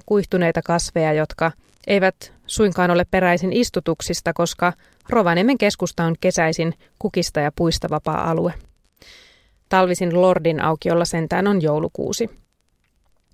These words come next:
Kolikon toinen puoli on sitten liikuntamahdollisuudet.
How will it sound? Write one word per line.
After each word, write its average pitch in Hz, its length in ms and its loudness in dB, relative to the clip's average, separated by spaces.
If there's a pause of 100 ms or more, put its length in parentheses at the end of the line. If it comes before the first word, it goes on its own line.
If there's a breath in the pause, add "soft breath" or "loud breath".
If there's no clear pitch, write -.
(140)
Kolikon 226 380 4
toinen 220 320 4
puoli 190 360 2
on 190 180 2
sitten 180 420 -2
liikuntamahdollisuudet. 165 1160 -2